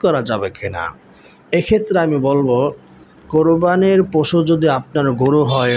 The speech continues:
মহিষ হয়, উট হয়, তাহলে সাতজনের পক্ষ থেকে সেখানে শরিক হওয়া যাবে। সেখানে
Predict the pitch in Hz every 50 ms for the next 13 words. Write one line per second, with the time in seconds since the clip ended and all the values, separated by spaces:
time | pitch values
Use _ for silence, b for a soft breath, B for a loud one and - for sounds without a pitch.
0 | 113 113 110 117 127 139 156 156 151 - - 147 135 131 123 - 143 165 170 160
1 | - 151 151 131 120 113 120 123 - B B B B B B B B B - -
2 | 156 143 147 151 151 143 143 - - - - - - - 143 147 156 170 165 147
3 | 143 143 - - 170 170 175 170 - - 151 147 143 - - 180 165 - - 175
4 | 165 180 165 - - - 139 - 160 151 156 143 - - 165 170 190 185 - -
5 | 160 131 117 110 104 110 104 92 92 90 85 82 80 - - - - B B B
6 | B B B B - - - 156 151 131 170 175 185 202 202